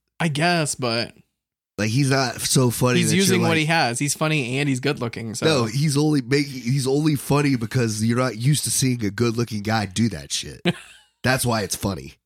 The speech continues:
Speaker 2: Like, good looking people don't make fun of themselves. That's why it's so funny. Like, if he was ugly or just, like, a normal looking guy, it wouldn't be that good, bro.
Speaker 1: He's a
Speaker 2: I'm
Speaker 1: good
Speaker 2: telling you.
Speaker 1: dancer, too.
Speaker 2: Yeah,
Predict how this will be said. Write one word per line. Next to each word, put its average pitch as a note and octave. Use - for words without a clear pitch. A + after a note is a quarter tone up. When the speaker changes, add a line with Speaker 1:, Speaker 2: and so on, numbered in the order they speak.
Speaker 2:
Like, F#2
good B2+
looking B2+
people A#2+
don't G#2+
make G2
fun G#2
of F2+
themselves. D2
That's A2
why G2
it's F2+
so F#2
funny. D#2+
Like, G2+
if F#2+
he C3
was B2
ugly B2
or A2+
just, A2+
like, G#2+
a G2+
normal G#2
looking A2
guy, G#2+
it F#2+
wouldn't G2+
be G2+
that E2+
good, D#2+
bro. D2
Speaker 1:
He's D3+
a -
Speaker 2:
I'm F#3+
Speaker 1:
good A3+
Speaker 2:
telling E3+
you. D#3+
Speaker 1:
dancer, D3+
too. D#3+
Speaker 2:
Yeah, G#4+